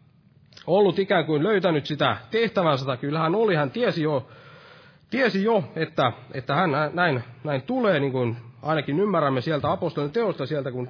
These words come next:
Stefanus näin puhui, niin hän, hän luuli ym-, ve-, hän luuli veljensä ymmärtävän, että,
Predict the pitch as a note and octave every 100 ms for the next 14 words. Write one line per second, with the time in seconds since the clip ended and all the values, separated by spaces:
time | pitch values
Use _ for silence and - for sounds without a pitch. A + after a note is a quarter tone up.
0 | - - - G3+ F#3 C3+ D#3 C#3 - C4
1 | F#3+ D3 C3 A#2 - - - - - -
2 | - - - - - B2 A#2+ - C3 E3
3 | E3 C3 - - F#3 F#3+ - C#3 C#3+ E3
4 | A3 D3 E3 G#3 G#3 F3+ F3 G#3+ G3+ F#3+
5 | D#3 G3 A#3+ G#3 D3+ D3 C3 B2 - A#2+